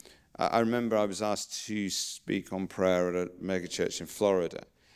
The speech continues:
Terrifying, turned up, and literally there was a neon sign out the front with my name on it. I was so scared. My knees were knocking. I was hiding in the toilet. And I, I, I remember I went out and I, I,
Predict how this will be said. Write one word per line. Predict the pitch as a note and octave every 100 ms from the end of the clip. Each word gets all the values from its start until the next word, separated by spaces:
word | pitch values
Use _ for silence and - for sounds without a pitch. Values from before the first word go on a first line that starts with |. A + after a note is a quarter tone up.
| _
Terrifying, | - - A2 G2+ - D#2+ D2 D#2
turned | - A2+ G#2 F#2
up, | E2+ -
and | F#2+ G2+
literally | A2 - - F#2+
there | F2+ F2
was | E2+
a | F2+
neon | F2 F2+ G2 F#2 F2 E2
sign | - G2+ F2+ F2
out | D#2
the | D#2
front | - E2 C2+
with |
my | E2 E2+
name | F2 F#2 F2
on | F2 E2
it. | -
I | F2+
was | F#2+
so | - - G#2 F#2+
scared. | - - F2+ F2+
My | F2+ E2+
knees | E2+ F#2+ F#2+ -
were | F2+
knocking. | F2 F2 - G2 - - - -
I |
was | E2+
hiding | - - F#2+ F#2 F#2
in | F2
the | E2+
toilet. | - F#2 E2+ E2 - - - - - _ -
And | G2 F#2 F2+ -
I, | F#2 F#2+
I, | - G2 -
I | F#2+
remember | G2 G2 G2
I |
went | F#2+ G#2+ G#2
out | G#2 F#2+
and | F#2
I, | F2+ - - - - _ _ -
I, | D2+